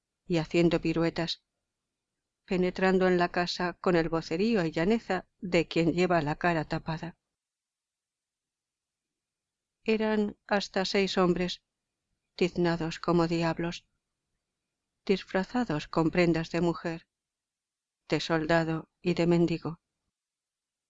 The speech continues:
Antiparras negras, larguísimas barbas de estopa, sombrerones viejos, manteos remendados,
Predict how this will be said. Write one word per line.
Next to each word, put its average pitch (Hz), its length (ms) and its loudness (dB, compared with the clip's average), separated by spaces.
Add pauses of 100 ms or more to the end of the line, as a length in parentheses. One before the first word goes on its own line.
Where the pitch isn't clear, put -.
(1080)
Antiparras 170 840 -2
negras, 175 640 0 (720)
larguísimas 170 880 0
barbas 170 440 0
de 180 80 -2
estopa, 170 640 -4 (960)
sombrerones 180 800 0
viejos, 165 640 0 (1080)
manteos 165 760 -2
remendados, 170 800 2